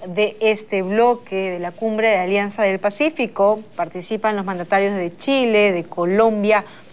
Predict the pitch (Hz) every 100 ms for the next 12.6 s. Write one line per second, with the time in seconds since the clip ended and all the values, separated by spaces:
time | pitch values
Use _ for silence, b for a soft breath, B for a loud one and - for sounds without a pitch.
0 | - 180 185 196 214 - 202 220 220 -
1 | 226 220 233 247 262 269 B B B B
2 | B - 302 285 277 226 208 214 233 220
3 | - 226 208 180 214 208 220 220 214 B
4 | B B B B B - - 226 220 190
5 | - 185 185 - 269 262 269 269 - 185
6 | 190 190 226 226 214 214 226 220 220 185
7 | 175 - 262 269 269 262 220 196 - 220
8 | 214 208 226 - - 233 226 208 180 180
9 | 185 180 - 185 175 160 156 - - -
10 | - - 180 190 196 214 208 202 208 208
11 | 196 208 247 277 254 233 214 185 196 190
12 | 196 196 - 202 202 202